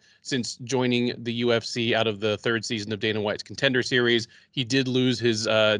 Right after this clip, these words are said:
debut to Brett Johns, but since then he's rattled off back-to-back wins over, uh, Geraldo de Freitas and, uh, Anthony Burchak,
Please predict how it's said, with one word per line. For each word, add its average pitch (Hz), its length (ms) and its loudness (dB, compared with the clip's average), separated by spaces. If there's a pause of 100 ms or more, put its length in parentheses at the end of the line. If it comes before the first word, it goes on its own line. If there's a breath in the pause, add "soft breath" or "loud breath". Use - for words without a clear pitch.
debut 117 520 2
to - 160 -2
Brett 113 260 2
Johns, 110 360 0
but - 160 -8
since 143 240 -4
then 120 320 0 (260 soft breath)
he's 117 180 0
rattled 113 300 4
off 107 220 0
back-to-back 110 600 0
wins 160 460 -2 (320 soft breath)
over, 117 340 0
uh, 110 160 4
Geraldo 117 400 2
de 107 80 -2
Freitas 147 640 2 (400 soft breath)
and, 120 420 0
uh, 113 240 2
Anthony 127 300 -2
Burchak, 110 540 0